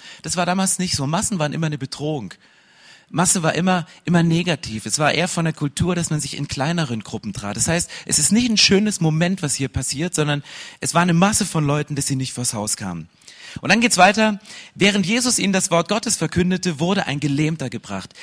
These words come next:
Vier Männer trugen ihn. Sie wollten mit ihm zu Jesus, doch es herrschte ein solches Gedränge, dass sie nicht zu ihm durchkamen.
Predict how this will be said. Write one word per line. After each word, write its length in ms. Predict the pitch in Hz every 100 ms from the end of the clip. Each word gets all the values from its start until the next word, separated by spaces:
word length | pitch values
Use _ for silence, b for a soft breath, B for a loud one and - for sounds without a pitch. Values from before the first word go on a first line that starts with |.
| B
Vier 380 | - - 196 226
Männer 300 | 185 175 160
trugen 320 | 139 135 127
ihn. 280 | 92 92 85 B B B
Sie 180 | - 156
wollten 300 | 214 240 214
mit 120 | 190
ihm 160 | 175
zu 160 | 170 143
Jesus, 520 | 139 127 143 117 98
doch 140 | 131 143
es 120 | -
herrschte 380 | 165 190 - -
ein 160 | 160
solches 480 | 143 180 240 190 -
Gedränge, 420 | 156 - 160 175
dass 160 | 160 156
sie 140 | 160
nicht 280 | 175 220 -
zu 140 | -
ihm 120 | 175 156
durchkamen. 580 | 156 156 123 98 82